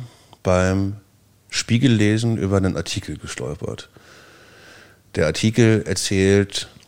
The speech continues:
die Geschichte, wie du mit, jetzt bist du achtunddreißig, vor zwei Jahren erfahren hast, dass du eine Krankheit hast, die eigentlich jederzeit dazu führen kann, dass du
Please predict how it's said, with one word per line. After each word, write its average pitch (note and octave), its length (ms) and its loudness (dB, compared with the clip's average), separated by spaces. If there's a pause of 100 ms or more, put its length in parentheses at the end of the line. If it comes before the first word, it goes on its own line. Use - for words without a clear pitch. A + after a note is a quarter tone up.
(1040)
die F#2+ 120 2
Geschichte, G2+ 1080 2 (220)
wie F2 240 -2
du G2+ 460 6
mit, G#2 500 2 (880)
jetzt F#2+ 180 0
bist - 220 -4
du - 100 -4
achtunddreißig, F#2 840 -2
vor - 160 -10
zwei F#2 320 0
Jahren F#2 640 2 (1000)
erfahren F#2+ 560 2
hast, G2 320 0
dass - 160 -8
du F#2 120 -2
eine F2 320 -2 (340)
Krankheit G#2+ 580 -4
hast, - 320 -8
die - 100 -6
eigentlich F2 360 -8
jederzeit F2+ 520 -2 (120)
dazu F2 280 -6
führen F#2 360 -2
kann, F2+ 260 -2
dass F#2 260 -6
du F2+ 300 -4